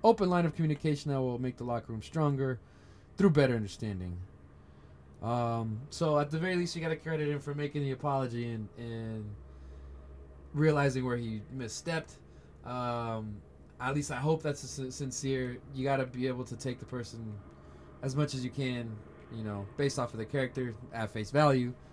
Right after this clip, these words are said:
A lot of people say he's a man of his character, so some people are giving him that, uh, <clears throat> not leeway, but I guess that, uh,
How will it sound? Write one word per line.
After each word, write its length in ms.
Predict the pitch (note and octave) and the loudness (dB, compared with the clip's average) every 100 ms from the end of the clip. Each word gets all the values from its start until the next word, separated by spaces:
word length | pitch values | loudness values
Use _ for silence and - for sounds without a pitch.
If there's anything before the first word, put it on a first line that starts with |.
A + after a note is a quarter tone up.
| - - - - - | -20 -20 -20 -12 2
A 40 | |
lot 100 | D3+ | 2
of 60 | D3 | 2
people 220 | C#3 C3 | -2 -2
say 200 | - B2 | -2 -2
he's 220 | A#2+ A2+ | -2 -4
a 40 | |
man 340 | A2 A2 A2 G#2 | -4 -2 -4 -4
of 80 | G2 | -8
his 120 | F#2 | -6
character, 400 | - C3 A#2 A2+ | -4 -2 -4 -8
so 400 | - A2 G#2 F#2+ - - - - - | -6 -4 -4 -6 -12 -18 -18 -18 -12
some 160 | - | -10
people 240 | - A#2+ A2+ | -8 -8 -8
are 60 | |
giving 240 | G#2+ A2 G#2+ | -6 -6 -6
him 160 | G2 F#2+ - - - - - - | -6 -8 -14 -20 -20 -20 -20 -12
that, 420 | A2+ A#2+ G#2+ - - - | -4 -2 -4 -8 -14 -12
uh, 420 | A#2 G#2+ G2 - A3 G3+ D#3+ G#2+ - | -8 -6 -8 -2 2 4 2 0 -10
<clears throat> 160 | - | -6
not 180 | F#3+ D3 | 0 2
leeway, 360 | C3+ B2+ B2 A2 | 2 2 2 0
but 220 | G#2+ G#2+ | -2 -4
I 80 | G2 | -4
guess 220 | A2 G#2 | -4 -4
that, 340 | G#2 G2+ - | -6 -8 -8
uh, 280 | G#2 G2 F#2+ | -8 -6 -8